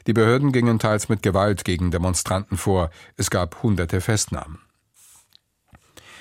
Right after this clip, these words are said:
Die C-D-U-Bundestagsabgeordnete Güler hat der Bundesregierung davon abgeraten, öffentlich Druck auf den türkischen Präsidenten Erdogan auszuüben.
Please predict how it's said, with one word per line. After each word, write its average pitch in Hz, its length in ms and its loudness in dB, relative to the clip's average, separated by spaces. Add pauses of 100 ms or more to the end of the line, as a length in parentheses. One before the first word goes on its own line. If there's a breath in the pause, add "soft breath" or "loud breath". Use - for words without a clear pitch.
(460 loud breath)
Die 117 100 2
C-D-U-Bundestagsabgeordnete 135 1500 2
Güler 135 400 2
hat - 260 -4
der 117 80 4
Bundesregierung 117 760 0
davon 104 260 0
abgeraten, 98 840 0
öffentlich 98 440 -2
Druck 110 260 2
auf 98 160 -6
den 90 200 -2
türkischen 98 420 0
Präsidenten 92 640 -2
Erdogan 90 500 0
auszuüben. 92 640 0